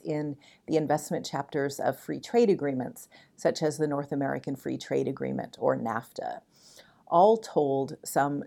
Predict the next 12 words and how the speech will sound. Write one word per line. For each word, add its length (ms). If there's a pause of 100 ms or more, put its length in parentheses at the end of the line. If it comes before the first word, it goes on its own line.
(240)
two 180
thousand 640
eight 200
hundred 400
treaties 560
have 180
the 60
possibility 840
of 260
investor-state 1040
dispute 460
settlement. 640